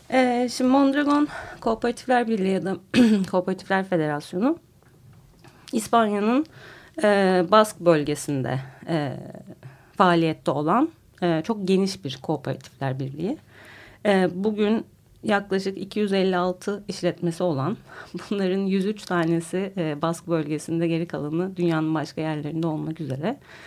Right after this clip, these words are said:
Ve Bask bölgesindekilerin hepsi, e, daha doğrusu İspanya'dakilerin hepsi, e, kooperatif olarak işleyen, İspanya dışındakilerin, e, hepsi değil, e, ancak adım adım kooperatifleştireceklerini söyledikleri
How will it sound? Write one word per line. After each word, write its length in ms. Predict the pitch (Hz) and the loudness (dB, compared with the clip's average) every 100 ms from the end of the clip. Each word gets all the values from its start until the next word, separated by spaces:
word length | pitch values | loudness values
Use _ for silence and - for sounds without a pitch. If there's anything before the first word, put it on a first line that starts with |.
| - - - | -20 -20 -4
Ve 140 | 208 196 | -2 2
Bask 240 | 196 196 | 0 0
bölgesindekilerin 920 | 185 170 175 180 180 180 180 175 180 | 0 0 0 -4 -4 -4 -2 -2 -2
hepsi, 480 | 185 208 - 143 147 - _ 170 | -2 -6 -6 -4 -4 -8 _ -4
e, 300 | 151 135 139 | -4 -4 0
daha 120 | 170 | 0
doğrusu 200 | 160 - | 0 -4
İspanya'dakilerin 840 | 170 - 190 196 175 139 139 139 139 | -10 -4 -2 0 0 -2 -8 -8 -8
hepsi, 440 | 135 - 147 135 135 | -10 -10 -8 -8 -4
e, 400 | 170 151 143 143 139 170 | -4 -2 -4 -8 -10 -4
kooperatif 500 | 190 180 185 196 220 | -2 0 0 -2 -2
olarak 280 | 190 143 139 | -2 -2 -6
işleyen, 500 | - - 151 233 311 - - | -10 -8 -2 0 -2 -6 -18
İspanya 420 | - 214 202 190 | -4 -2 0 -2
dışındakilerin, 800 | 170 160 151 143 151 160 226 320 - - - - - | -4 -6 -8 -8 -6 -4 -4 -4 -8 -14 -20 -14 -4
e, 380 | 196 175 160 151 147 - 175 | 0 0 0 -2 -6 -8 -4
hepsi 400 | 220 - - 160 | -6 -6 -8 -4
değil, 360 | 180 208 - - | -2 -4 -10 -4
e, 200 | 190 165 | -2 0
ancak 440 | 196 190 147 240 - | 0 0 0 -2 0
adım 260 | 190 220 | 2 2
adım 340 | 185 170 269 285 | 2 2 0 0
kooperatifleştireceklerini 1700 | 214 190 175 175 - 185 170 - - - 170 156 147 143 - 165 170 | 0 0 0 -2 -6 -2 -2 -4 -14 -8 -4 -4 -4 -6 -2 0 0
söyledikleri 760 | 175 147 131 - 160 180 | 0 -2 -2 -8 -8 -4